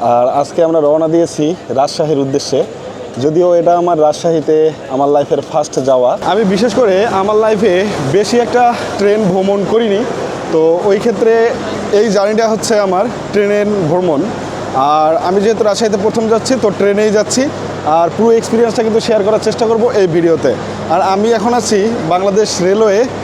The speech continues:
যে প্ল্যাটফর্মটা আছে কমলাপুর, সেই প্ল্যাটফর্মে। এইটা হলো আমাদের ট্রেন, আর এই ট্রেনে করে মূলত আমরা রাজশাহী যাব। এই যেখানে লেখা আছে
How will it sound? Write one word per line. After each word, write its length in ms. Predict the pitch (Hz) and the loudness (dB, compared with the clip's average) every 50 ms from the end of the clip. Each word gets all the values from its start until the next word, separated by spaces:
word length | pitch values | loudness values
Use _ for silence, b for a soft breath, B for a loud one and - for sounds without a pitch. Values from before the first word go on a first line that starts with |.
| - - - - - - - - - - 135 | -10 -10 -8 -8 -8 -8 -8 -8 -8 -6 -4
যে 260 | 139 175 180 185 185 180 165 143 - - | -2 0 0 0 0 -2 -2 -6 -6 -4
প্ল্যাটফর্মটা 540 | 208 208 202 202 - 233 220 220 214 233 240 | -2 -2 -2 -2 -2 0 0 0 0 0 0
আছে 300 | 214 202 - - 233 262 254 - - | 0 0 0 -2 -2 -2 -2 -4 -4
কমলাপুর, 400 | 196 190 196 196 208 196 214 247 | -2 0 0 0 0 0 0 -2
সেই 200 | - - 214 185 | -2 -2 -2 -2
প্ল্যাটফর্মে। 580 | - 175 180 156 143 - 165 151 143 135 131 107 - - - - - - - - | 0 0 0 0 0 -2 -2 -2 0 0 -2 -2 -4 -8 -10 -10 -10 -6 -2 0
এইটা 220 | 190 208 202 226 | 0 2 2 2
হলো 200 | 220 220 220 226 | 2 2 2 2
আমাদের 420 | 214 202 196 202 196 185 202 226 254 269 - - - | 0 0 0 0 0 2 2 0 0 -2 -6 -6 -2
ট্রেন, 260 | 180 180 190 202 254 285 - - - | 0 0 2 0 0 -2 -4 -6 -4
আর 200 | 135 139 143 143 - - | -2 0 0 0 -2 -2
এই 140 | 190 208 208 | -2 -2 0
ট্রেনে 300 | 180 202 208 208 214 214 | 0 0 0 0 0 0
করে 180 | 196 214 214 214 | 0 0 0 2
মূলত 320 | 208 208 202 202 185 214 | 2 0 0 0 2 0
আমরা 300 | 208 196 190 165 156 185 220 - - - - - - - 120 | 0 0 0 0 0 0 -2 -4 -8 -8 -8 -8 -6 -2 0
রাজশাহী 400 | 160 185 185 - - 196 185 175 | 0 0 0 0 0 2 2 2
যাব। 240 | 156 147 123 135 | 0 0 2 2
এই 80 | 147 156 | 2 2
যেখানে 260 | 160 185 160 190 180 | 0 0 0 0 0
লেখা 260 | 165 160 160 156 175 | 0 0 2 2 0
আছে 280 | 175 160 - 170 170 147 | 0 0 0 0 0 -2